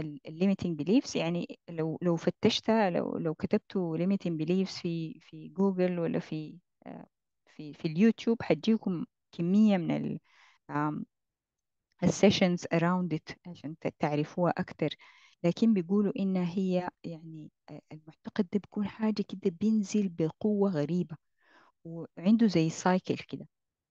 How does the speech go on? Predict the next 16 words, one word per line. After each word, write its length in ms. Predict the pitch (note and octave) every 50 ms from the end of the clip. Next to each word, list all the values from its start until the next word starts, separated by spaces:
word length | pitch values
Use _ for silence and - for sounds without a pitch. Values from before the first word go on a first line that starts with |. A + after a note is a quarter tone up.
| _ -
يعني 400 | E3+ D3 D#3 D#3+ D#3 D3+ D3 - -
واحدة 440 | E3+ E3+ G3 G3 - G3+ F3+ G#3+ D4
بتدي 400 | C4 F#3 - - F3+ D#3 D#3 E3 E3
أختها، 400 | - - G3 F#3+ - G3+ G3 - -
واحدة 320 | F#3 F#3+ - - D#3+ F3+
بتدي 420 | D#3+ E3 - - F3 D#3+ - E3+ D#3+
أختها، 340 | D#3 - - - - A3 G#3
عشان 220 | F3 E3+ - E3+ E3+
كده 180 | - A3 A3 G3+
بتكون 560 | E3 - - - _ - A3 A3 G#3 G3 F#3
مثبتة. 640 | E3+ E3 - - G3+ F3+ D#3 C#3+ - D3+ - - - - _ _ _ _ _ _ _ _ _ _ _ _ _ _ _ _ _ _ _ _ _ _ - -
أديكم 440 | F3 D3+ F#3 A#3 A#3+ - - A3 - - E3+
example. 460 | D3+ - - F3+ E3+ F3 - - D#3+
مثلًا 520 | - F3+ G3 - - G#3+ G3+ G3 G3 F#3+ - - -
لو، 380 | D#3+ E3 D#3+ D#3 D3+ D3+ - - _ _ _ _ _ _ -
آه، 300 | E3+ E3 D3+ D3+ -